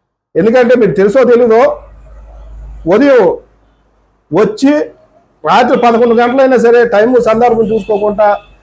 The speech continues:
ఆయన ఆరోగ్యం కూడా చూసుకోకుండా, ఆయన వ్యాపారాలు కూడా చూసుకోకుండా, ఈ జనాలకి, మన జనాలకి, నియోజకవర్గ ప్రజలకు కానీ కార్యకర్తలకు కానీ ఎల్లవేళ అందుబాటులో ఉండడం కూడా జరుగుతుంది. అది మీరు గమనించాలి.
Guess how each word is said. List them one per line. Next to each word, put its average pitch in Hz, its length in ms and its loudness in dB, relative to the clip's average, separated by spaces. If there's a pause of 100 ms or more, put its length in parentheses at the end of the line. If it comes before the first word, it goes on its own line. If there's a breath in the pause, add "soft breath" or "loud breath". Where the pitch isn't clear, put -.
(180)
ఆయన 170 140 2 (100)
ఆరోగ్యం 247 400 2
కూడా 233 160 2 (100)
చూసుకోకుండా, 202 540 -4
ఆయన 185 160 0
వ్యాపారాలు 254 480 2
కూడా 233 200 0
చూసుకోకుండా, 196 600 -4 (840)
ఈ 196 40 0 (120)
జనాలకి, 233 520 2
మన 196 80 0 (120)
జనాలకి, 226 380 0
నియోజకవర్గ 240 460 2
ప్రజలకు 214 340 -2
కానీ 226 180 0 (100)
కార్యకర్తలకు 196 600 -2
కానీ 233 140 -4 (100)
ఎల్లవేళ 208 420 0 (640)
అందుబాటులో 208 460 0
ఉండడం 208 280 -2
కూడా 208 140 2 (120)
జరుగుతుంది. 180 460 -2 (680)
అది 175 160 0
మీరు 185 180 2
గమనించాలి. 170 520 -2